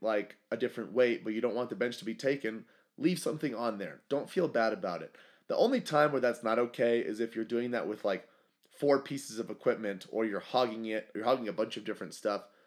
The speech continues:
then that's like, okay, that's not really cool. But if you just wanna make sure you're holding onto your bench and no one takes it from you,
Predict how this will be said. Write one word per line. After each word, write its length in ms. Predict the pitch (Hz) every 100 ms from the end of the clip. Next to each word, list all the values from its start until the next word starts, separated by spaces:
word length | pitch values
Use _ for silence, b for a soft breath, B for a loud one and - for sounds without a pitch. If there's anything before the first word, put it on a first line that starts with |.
| b _
then 160 | 170
that's 220 | 165 143 131
like, 220 | 117 113
okay, 520 | 117 117 107 101 95
that's 240 | 104 113 -
not 140 | 113
really 200 | 95 92
cool. 320 | 92 98 73 b b b _
But 220 | 147 139
if 180 | 139 135
you 220 | 156 196
just 200 | 175 175
wanna 260 | 143 147 131
make 220 | 127 135
sure 140 | -
you're 100 | 127
holding 300 | 113 127 131
onto 200 | 117 120
your 140 | 113 107
bench 460 | 92 110 104 - -
and 140 | 110
no 100 | 110
one 140 | 110 98
takes 300 | - 120 117
it 100 | 101
from 220 | 117 113
you, 220 | 113 107